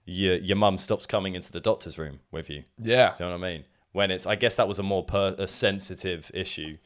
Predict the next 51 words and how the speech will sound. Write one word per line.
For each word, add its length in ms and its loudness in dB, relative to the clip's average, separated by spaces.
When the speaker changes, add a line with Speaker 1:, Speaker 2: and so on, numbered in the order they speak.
Speaker 1:
of 160 -4
what 100 -6
was 140 -8
happening 460 -6
there. 240 -10
And 40 -8
Speaker 2:
So 40 0
Speaker 1:
I'm 60 4
Speaker 2:
is 80 0
this 80 2
Speaker 1:
not 40 0
Speaker 2:
the 80 4
Speaker 1:
sure. 140 8
Speaker 2:
first 160 6
time 180 2
alone 480 4
in 100 -6
the 60 -4
doctor's 360 0
room? 100 -6
Speaker 1:
Do 80 -2
you 60 0
know 60 0
what? 120 -2
I 40 -16
think 100 -6
it 40 -6
might 140 -6
have 80 -6
been. 220 -8
Speaker 2:
Hmm, 120 -10
Speaker 1:
I 20 -10
Speaker 2:
that's, 140 -10
Speaker 1:
think 100 -6
it 20 -6
might 140 -6
Speaker 2:
that's 120 -4
Speaker 1:
have 60 -4
been. 40 -2
Speaker 2:
interesting, 340 -6
yeah. 140 -6
Speaker 1:
I 60 -10
think 100 -8
it 60 -4
might 160 -4
have 100 -8
been. 300 -8
Um, 140 -2
Speaker 2:
Yeah. 120 -2
Speaker 1:
which 260 -8
is, 320 -6